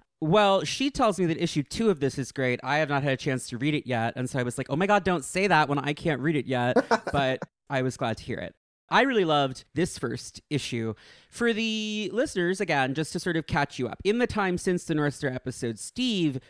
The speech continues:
Speaker 1: first did the Secret X-Men Year Two story on Marvel Unlimited. Well, wait,
Speaker 2: Actually,
Speaker 1: after X-Men
Speaker 2: X-Men,
Speaker 1: ninety-two.
Speaker 2: X-Men
Speaker 1: Actu-
Speaker 2: ninety-two, yeah,
Speaker 1: so
Speaker 2: yeah.
Speaker 1: I'm sorry, I'm sorry. I was thinking in the six sixteen continuity. So
Speaker 2: Sure.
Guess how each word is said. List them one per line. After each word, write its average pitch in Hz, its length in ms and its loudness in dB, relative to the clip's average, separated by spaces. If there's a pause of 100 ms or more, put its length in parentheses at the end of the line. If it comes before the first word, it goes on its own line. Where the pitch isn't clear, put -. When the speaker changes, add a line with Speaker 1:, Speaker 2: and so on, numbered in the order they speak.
(180)
Speaker 1:
first 262 640 2
did 175 460 2
the 156 240 0
Secret 202 460 -2
X-Men 151 760 0
Year 143 220 0
Two 180 540 2
story 185 640 0
on 139 560 0
Marvel 131 340 2
Unlimited. 175 500 2
Well, 170 160 4
wait, 131 300 0 (100)
Speaker 2:
Actually, 214 300 8
Speaker 1:
after - 40 10
X-Men 190 340 8
Speaker 2:
X-Men, 180 100 6
Speaker 1:
ninety-two. 170 60 10
Speaker 2:
X-Men 165 300 6
Speaker 1:
Actu- 151 160 6 (280)
Speaker 2:
ninety-two, 101 220 -4
yeah, - 80 -4
Speaker 1:
so 120 120 6
Speaker 2:
yeah. 175 60 8
Speaker 1:
I'm 185 140 4
sorry, 160 280 6
I'm 175 140 2
sorry. 147 220 2
I 160 100 4
was 170 160 2
thinking 196 300 0
in 160 100 2
the 151 120 2
six - 260 -6
sixteen 139 560 0 (100)
continuity. 143 460 4
So 120 80 6 (120)
Speaker 2:
Sure. - 200 -4